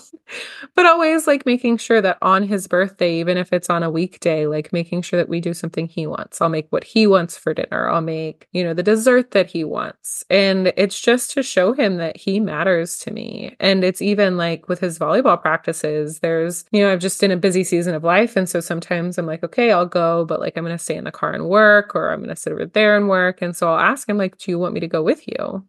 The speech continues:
Do you want me to watch?" And sometimes he says yes, and sometimes he doesn't have a preference. But that way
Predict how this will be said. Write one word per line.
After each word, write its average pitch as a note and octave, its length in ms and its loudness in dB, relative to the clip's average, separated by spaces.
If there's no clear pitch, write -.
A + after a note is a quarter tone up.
Do - 80 -6
you F3+ 140 0
want F3 200 0
me F3+ 160 -2
to D3 840 -6
watch?" - 720 -2
And G#3 100 4
sometimes G3+ 380 2
he G#3+ 100 0
says A3 300 2
yes, F#3+ 320 0
and F3+ 140 -6
sometimes F3 420 -8
he F3+ 80 -8
doesn't E3 240 -4
have F3+ 140 -4
a F#3+ 40 -6
preference. - 560 -8
But G3+ 200 0
that A#3+ 160 4
way A3+ 200 4